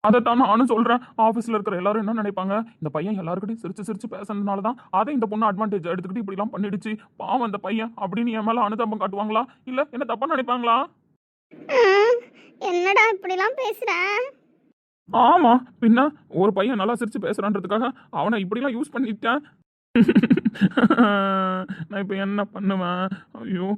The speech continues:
Speaker 1: நான் இனிமேல் எல்லாரும் மூஞ்சிலும் எப்படி முழிப்பேன்? இப்படி ஒரு தப்பான பையன் ஆகிட்டானே. இதுக்கப்புறம் எங்க அம்மாவை நான் எப்படி பார்ப்பேன்? என் ஃபேமிலியை நான் எப்படி ஹேண்டில் பண்ணுவேன்? என் கற்பு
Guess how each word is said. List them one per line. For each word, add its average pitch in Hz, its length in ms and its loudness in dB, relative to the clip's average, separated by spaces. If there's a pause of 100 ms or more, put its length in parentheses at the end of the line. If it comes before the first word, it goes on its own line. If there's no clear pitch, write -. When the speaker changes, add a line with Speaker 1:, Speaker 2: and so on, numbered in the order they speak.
(140)
Speaker 1:
நான் 190 140 -4
இனிமேல் 202 280 0
எல்லாரும் 196 200 -2
மூஞ்சிலும் 226 260 -2
எப்படி 359 220 -6
முழிப்பேன்? 226 340 0 (180)
இப்படி 233 200 -6
ஒரு 240 140 -4
தப்பான 254 360 -6
பையன் 220 240 -2
ஆகிட்டானே. 208 320 -2 (220)
இதுக்கப்புறம் 226 380 -4
எங்க 196 120 -4
அம்மாவை 247 220 -2
நான் 214 120 -2
எப்படி 190 160 -6
பார்ப்பேன்? 208 240 -2 (200)
என் 240 100 -6
ஃபேமிலியை 285 320 -4
நான் 190 100 -2
எப்படி 208 180 -6
ஹேண்டில் 190 240 -6
பண்ணுவேன்? 214 280 -2 (240)
என் 214 160 -8
கற்பு 214 340 0